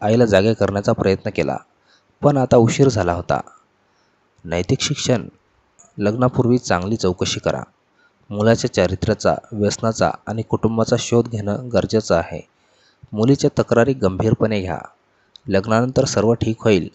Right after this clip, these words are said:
असं समजून डोळे झाक करणं घातक ठरतं. मानसिक आरोग्यावर लक्ष द्या. नैराश्य, छळ यांना त्वरित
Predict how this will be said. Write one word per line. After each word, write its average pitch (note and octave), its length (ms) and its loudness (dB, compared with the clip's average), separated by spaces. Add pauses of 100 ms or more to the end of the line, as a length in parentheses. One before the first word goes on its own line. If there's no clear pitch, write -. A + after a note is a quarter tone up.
असं A2 260 -2
समजून A#2 400 -2
डोळे G#2 240 4
झाक A2 240 -2
करणं A2+ 360 -2
घातक - 380 -4
ठरतं. E2+ 320 -2 (760)
मानसिक F#2 460 0
आरोग्यावर A2+ 400 2
लक्ष G#2+ 320 -2
द्या. C#2+ 160 -4 (440)
नैराश्य, G#2 560 0 (160)
छळ G#2+ 280 4 (160)
यांना B2 160 -2 (100)
त्वरित G2+ 200 2